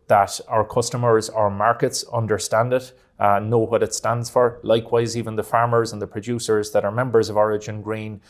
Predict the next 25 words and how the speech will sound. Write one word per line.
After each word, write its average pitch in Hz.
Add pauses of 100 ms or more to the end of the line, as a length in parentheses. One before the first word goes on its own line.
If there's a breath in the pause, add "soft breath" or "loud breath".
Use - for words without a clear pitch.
(200 soft breath)
um, 98
you 147
know, 131
that 110
they 123 (220)
better 113
understand 107 (220 soft breath)
what 113
they 113
are 101
committing 107
to 107 (160 loud breath)
and 98
what 107
it 104
is 104
hopefully 104
going 104
to 98 (140)
achieve 104
for 101
them 101
in 95
the 95
markets. 98